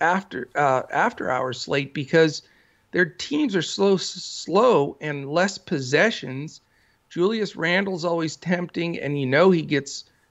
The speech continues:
triple pumped up to pay, uh, play against the Lakers 'cause they're the team that really gave up on him first. But it's A D for crying out loud, you know, in that defense of the Lakers. So that's hard to pay that kind of money for a guy,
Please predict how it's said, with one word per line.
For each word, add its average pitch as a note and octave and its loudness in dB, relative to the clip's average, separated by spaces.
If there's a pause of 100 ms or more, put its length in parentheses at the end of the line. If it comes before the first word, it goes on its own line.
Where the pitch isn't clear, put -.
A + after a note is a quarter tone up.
(160)
triple G3 2
pumped - -4
up C3 -2
to - -18
pay, C3+ -4
uh, B2+ -4
play D3+ 2
against C3+ -4
the A2 -6
Lakers C3+ -2
'cause B2 -8
they're C#3+ 4
the D3 -2
team C#3 -4
that A#2+ 2 (580)
really C#3+ 2
gave C#3 0
up C#3+ 0
on B2+ -2
him A#2 -8
first. D3+ 0 (640)
But D#3 -2
it's D3+ 0
A G#3 2
D G3 2
for B2+ -6
crying A#2+ 0
out A#2 -4
loud, A#2 -4
you C#3 -8
know, B2+ -4
in B2 -2
that C#3 2
defense D#3 -2
of A#2+ -4
the B2 -4
Lakers. C#3 0
So C3 -2
that's F#3+ 0 (300)
hard D#3+ 2
to B2+ -12
pay C#3 -10
that C3 -6
kind C3+ -4
of A#2+ -4
money C3 -4
for A#2+ -8
a A#2+ -6
guy, B2+ 2